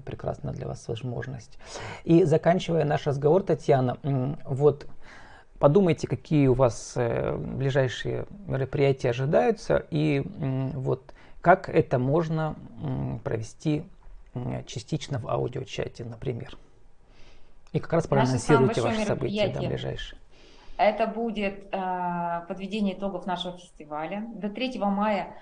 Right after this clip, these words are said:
Speaker 2: мы ждем, э, работы. Это пасхальные яйца, пасхальные открытки, пасхальные композиции. Э, тридцатого апреля будет мероприятие в конференц-зале "Меркурий"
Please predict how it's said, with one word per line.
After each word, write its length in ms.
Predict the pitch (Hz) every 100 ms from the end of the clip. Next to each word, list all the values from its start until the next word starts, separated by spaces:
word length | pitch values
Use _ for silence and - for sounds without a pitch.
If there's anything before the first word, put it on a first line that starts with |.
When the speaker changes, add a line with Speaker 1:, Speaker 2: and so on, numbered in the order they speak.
| - - -
Speaker 2:
мы 320 | 214 226 214
ждем, 540 | 175 196 226 226 208 185
э, 420 | 175 175 170 175 - - - - - - -
работы. 800 | 175 190 180 214 208 160 107 - - -
Это 160 | - 202
пасхальные 500 | - - 262 247 220
яйца, 440 | 180 220 214 220
пасхальные 640 | - 202 - 240 247 240 233
открытки, 540 | - 196 226 226 226
пасхальные 580 | - 202 - 254 254 247
композиции. 960 | 226 214 226 165 180 233 - - 180 - - - - - - _ -
Э, 280 | 170 202 196
тридцатого 500 | 220 214 247 233 190
апреля 380 | 185 208 190 185
будет 360 | 190 202 190 196
мероприятие 580 | 185 180 202 196 180
в 40 | -
конференц-зале 540 | 180 202 196 196 185
"Меркурий" 640 | 180 170 - 160 160 214